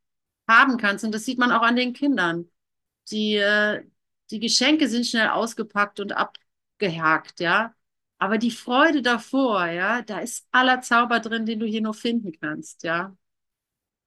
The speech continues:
Und da, da, der kann dich ins Universum schleudern, diese Freude, ins Wunderland, ins Zauberland,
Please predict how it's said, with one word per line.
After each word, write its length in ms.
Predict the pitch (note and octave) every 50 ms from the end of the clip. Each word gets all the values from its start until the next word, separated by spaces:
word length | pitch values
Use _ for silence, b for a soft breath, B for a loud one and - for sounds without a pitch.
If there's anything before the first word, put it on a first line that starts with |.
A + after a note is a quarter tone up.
| _ _ _ -
Und 180 | - A3 A3+ A3
da, 440 | C4 C4 C4+ C4 C4 B3+ - - - - - - _
da, 260 | B3+ B3+ B3+ B3+ A#3+
der 200 | A3 G#3+ B3 B3
kann 260 | B3 - A3+ A#3+ B3 A#3+
dich 280 | A#3+ A3+ - - -
ins 400 | - G#3 A#3 A#3 A#3 A#3+ A#3 -
Universum 600 | - - B3 A#3+ A#3+ A3+ G#3+ G#3+ G#3 G3 G3 E3+
schleudern, 500 | - - - F#3 F#3 F#3 F3+ F#3 F3+ F3+
diese 200 | F3+ F3+ E3+ F3+
Freude, 720 | E3+ - _ - F3 F3+ F3+ F3 E3+ E3+ E3+ E3+ D#3+ - - _ _ _ _ _ _ _
ins 260 | - G3+ F#3+ F#3 -
Wunderland, 800 | - G#3 G#3+ G#3+ G#3 G3+ G3 F3+ F3+ E3+ E3 E3 E3 E3 D#3+ -
ins 300 | - F3 G#3+ G#3+ - -
Zauberland, 920 | - G#3 G3 G3+ G#3 F#3+ F3+ F3 E3+ E3 D#3+ D#3+ D#3+ E3+ E3 - - -